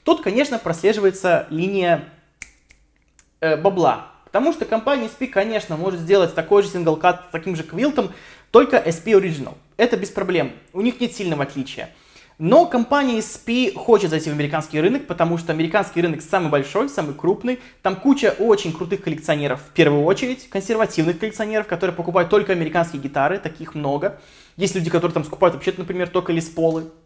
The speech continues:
То есть ты им говоришь: «У меня есть S G, там, шестьдесят восьмого года», они такие: <laughs> «О, нет, только пятьдесят девятого сингл-кат от Гибсона». И порой с такой же точкой зрения, э, выходят и хозяины магазинов.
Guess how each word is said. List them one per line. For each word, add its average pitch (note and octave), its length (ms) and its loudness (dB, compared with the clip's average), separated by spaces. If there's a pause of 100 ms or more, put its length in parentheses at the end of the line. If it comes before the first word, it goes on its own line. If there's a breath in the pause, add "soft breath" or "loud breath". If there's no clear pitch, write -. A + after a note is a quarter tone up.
То C#3+ 60 -8
есть - 260 -12
ты D#3+ 80 -2
им D3+ 140 -4
говоришь: C#3+ 340 -4 (100)
«У - 60 -16
меня D3+ 120 -6
есть - 340 -12 (160)
S E3 160 -2
G, D#3+ 160 -2
там, C#3+ 220 -6 (220 loud breath)
шестьдесят E3 240 0
восьмого D3+ 260 -6
года», E3 180 4
они C#3+ 100 0
такие: E3+ 220 4 (240)
<laughs> - 240 -12
«О, F3+ 160 -4
нет, D#3 360 -12 (600 soft breath)
только F#3 180 -2
пятьдесят D3 220 -6
девятого C#3 400 -2 (340 loud breath)
сингл-кат - 560 -4 (420 soft breath)
от C3+ 160 -8
Гибсона». - 360 -16 (580)
И F3+ 60 -10
порой G#3+ 260 4
с D#4 40 -4
такой A3+ 200 -2
же G#3 60 -8
точкой G3 260 -2
зрения, B3 460 0 (420 loud breath)
э, D#3+ 460 4
выходят G3+ 480 4
и G3 160 -4
хозяины F#3 320 2
магазинов. F#3 440 0